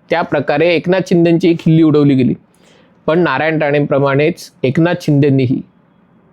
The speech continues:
मुख्यमंत्रीपदाची कारकीर्द गाजवली आणि नुसती गाजवली नाही, तर त्यांच्या नेतृत्वाखाली महायुती लढली असता,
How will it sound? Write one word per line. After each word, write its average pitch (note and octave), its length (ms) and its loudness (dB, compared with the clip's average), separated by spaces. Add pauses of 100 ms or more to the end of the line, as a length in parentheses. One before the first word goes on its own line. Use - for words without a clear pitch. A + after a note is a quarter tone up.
(640)
मुख्यमंत्रीपदाची D3 1080 0
कारकीर्द C3+ 640 0 (880)
गाजवली D3 600 2 (800)
आणि D3 160 0
नुसती D3 260 0
गाजवली D3+ 460 0
नाही, C#3 260 0
तर E3+ 240 0
त्यांच्या D3 540 -2 (420)
नेतृत्वाखाली D#3+ 840 0 (360)
महायुती D3+ 500 0
लढली C#3+ 300 4
असता, - 300 -4